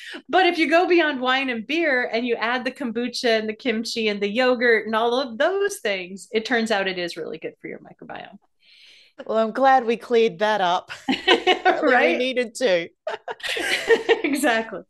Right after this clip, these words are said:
Speaker 2: So when we say, okay, let's go to the, um, fermented foods for a second.
Speaker 1: Sure.
Speaker 2: Can that be, so for example, sauerkraut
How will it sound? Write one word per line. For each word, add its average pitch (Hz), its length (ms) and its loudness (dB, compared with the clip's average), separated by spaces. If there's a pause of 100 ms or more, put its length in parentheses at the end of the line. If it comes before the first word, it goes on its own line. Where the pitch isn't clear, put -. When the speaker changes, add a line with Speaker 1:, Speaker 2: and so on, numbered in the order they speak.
(140)
Speaker 2:
So 277 480 0 (680)
when 277 380 -4
we 311 140 -6
say, 220 720 0
okay, 175 280 -2
let's 214 300 -2
go 214 160 2
to 190 100 -6
the, 180 480 2 (100)
um, 165 580 -4 (200)
fermented 180 460 -4
foods 165 320 -2
for 165 100 -6
a 165 60 -2
second. 160 480 -8 (540)
Speaker 1:
Sure. - 500 -10
Speaker 2:
Can 226 280 -2
that 226 220 -2
be, 208 540 0 (380)
so 180 400 2 (120)
for - 200 -4
example, 180 760 -2
sauerkraut 165 760 -2